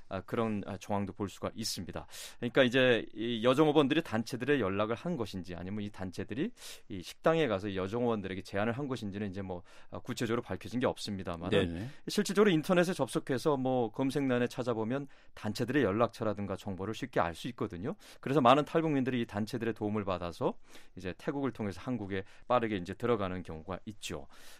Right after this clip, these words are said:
Speaker 1: 라오닝성 수도인 선양에서 일하다 영업난으로 소도시인 산시성 웨이난으로 옮겨갔다는 그 얘기도 있습니다만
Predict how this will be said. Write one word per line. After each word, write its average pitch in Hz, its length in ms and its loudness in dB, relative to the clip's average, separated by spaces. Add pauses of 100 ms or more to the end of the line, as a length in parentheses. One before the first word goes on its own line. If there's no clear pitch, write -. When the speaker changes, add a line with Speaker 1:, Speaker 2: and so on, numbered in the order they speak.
Speaker 1:
라오닝성 165 1000 4
수도인 160 500 2
선양에서 190 760 2
일하다 147 500 6
영업난으로 135 840 2
소도시인 135 580 0
산시성 143 640 -2
웨이난으로 139 720 2
옮겨갔다는 127 1040 4
그 120 120 -2
얘기도 107 320 -2
있습니다만 101 580 -4